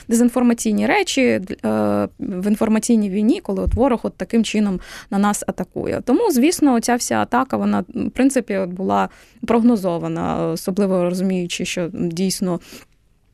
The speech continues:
а, він народився, вчився, а, в Росії. А, вони, а, зараз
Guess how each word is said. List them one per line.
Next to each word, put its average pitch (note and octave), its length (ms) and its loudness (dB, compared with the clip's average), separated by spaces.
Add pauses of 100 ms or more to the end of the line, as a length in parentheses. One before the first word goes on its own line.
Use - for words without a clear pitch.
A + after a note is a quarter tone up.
(100)
а, G#3 220 2
він G3+ 140 0
народився, F#3+ 500 -4
вчився, - 640 -2
а, F#3 360 -4
в F3+ 80 -4
Росії. D#4+ 460 2 (340)
А, G3+ 320 2
вони, C#4 560 2
а, G#3 200 0
зараз A3+ 520 0